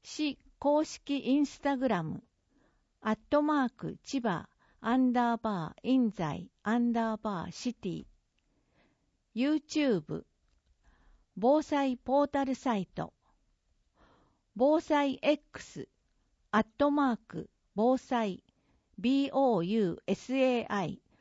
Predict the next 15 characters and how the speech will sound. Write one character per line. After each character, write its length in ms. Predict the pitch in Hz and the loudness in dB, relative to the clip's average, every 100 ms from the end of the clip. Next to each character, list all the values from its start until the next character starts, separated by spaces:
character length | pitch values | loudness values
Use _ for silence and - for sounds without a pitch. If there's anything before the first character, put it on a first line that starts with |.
| _ - | _ -2
ア 140 | 247 | 2
ン 120 | 269 254 | 4 4
ダ 240 | 254 240 | 4 2
ー 0 | |
バ 420 | 240 214 175 185 _ _ - | 0 -2 -2 -6 _ _ 2
ー、 40 | |
印 220 | 254 214 | 4 2
西。 340 | - 160 - - _ _ _ _ _ _ _ _ _ _ _ _ | 0 -8 -8 -16 _ _ _ _ _ _ _ _ _ _ _ _
印 280 | 285 320 302 | -2 0 0
西 260 | 269 208 190 | 2 0 0
く 180 | - 170 | -4 -4
ん 200 | 165 - - | -6 -8 -2
X、 640 | 254 - - - 180 139 - _ _ _ _ _ _ _ - | -2 -2 -16 -14 -12 -12 -14 _ _ _ _ _ _ _ -4
ア 100 | |
ッ 60 | 214 | -4